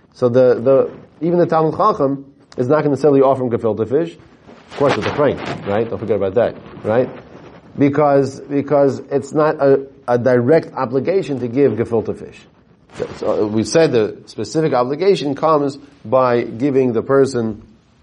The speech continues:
the, the, um, the food that has a nice smell to it, because that's where he has this desire to eat from it. Then we said at the end over here, uh, first he says the Magen Gibarim is not so comfortable with the Taz.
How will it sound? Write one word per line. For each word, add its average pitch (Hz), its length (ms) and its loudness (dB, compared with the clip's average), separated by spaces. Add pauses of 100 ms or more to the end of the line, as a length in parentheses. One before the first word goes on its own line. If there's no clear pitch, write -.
(920)
the, 110 600 2 (760)
the, 104 800 0
um, 92 580 -2 (260)
the 95 160 -4
food 139 260 2
that 113 100 2
has 117 220 0
a 104 40 -2
nice 110 300 0
smell 98 280 0
to - 180 -14
it, - 160 -20 (420)
because 95 240 -6
that's 110 220 0
where 110 140 4
he 104 80 2
has 95 180 2
this 92 100 -6
desire 101 480 0
to 92 140 -8
eat 90 120 -10
from 73 180 -10
it. - 160 -18 (640)
Then 107 120 2
we 123 140 4
said 143 180 2
at 139 120 2
the 151 120 2
end 175 240 4
over 147 140 4
here, 151 540 2 (300)
uh, 113 200 -2
first 127 220 -2
he 113 80 -4
says 120 180 -2
the 110 80 -4
Magen 107 260 0
Gibarim 120 400 2
is 92 120 -4
not 110 180 -2
so 98 100 -8
comfortable 110 340 -4
with 104 220 -2
the 90 80 -10
Taz. 139 420 -2